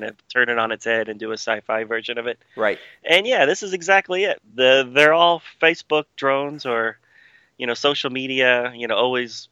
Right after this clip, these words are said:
Speaker 2: Folks.
Speaker 1: staying plugged in with
Speaker 2: Mm-hmm.
Speaker 1: everybody else at
Speaker 2: Yeah.
Speaker 1: all time. And then, you know, you have this group of people that are just like,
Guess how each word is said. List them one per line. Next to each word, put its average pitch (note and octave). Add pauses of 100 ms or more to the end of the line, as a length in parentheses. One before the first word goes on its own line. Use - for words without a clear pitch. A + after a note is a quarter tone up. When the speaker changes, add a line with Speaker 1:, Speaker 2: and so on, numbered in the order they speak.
Speaker 2:
Folks. -
Speaker 1:
staying C3+
plugged C3
in C3
with B2+
Speaker 2:
Mm-hmm. B2+
Speaker 1:
everybody B2
else A#2+
at A#2+
Speaker 2:
Yeah. A#2+
Speaker 1:
all A#2+
time. B2
And A#2
then, A#2+
you B2+
know, A2+
you A#2
have A#2
this A#2+
group A#2
of A#2
people B2
that A2+
are A2
just A2
like, G#2